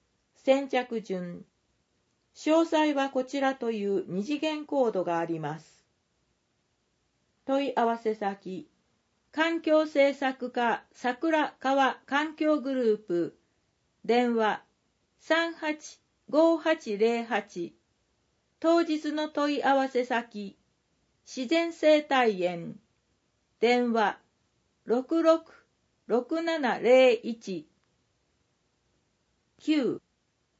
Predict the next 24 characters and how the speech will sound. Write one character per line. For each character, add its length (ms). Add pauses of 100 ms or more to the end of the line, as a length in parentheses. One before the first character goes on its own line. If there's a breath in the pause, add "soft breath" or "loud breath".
(260)
市 260
民 440
ソ 300
フ 120
ト 200
テ 160
ニ 160
ス 240
大 300
会。 500 (1800)
時、 500 (640)
四 220
月 340
十 240
九 160
日 340
日 360
曜、 360 (280)
午 160
前 240
九 160
時 120
三 360
十 220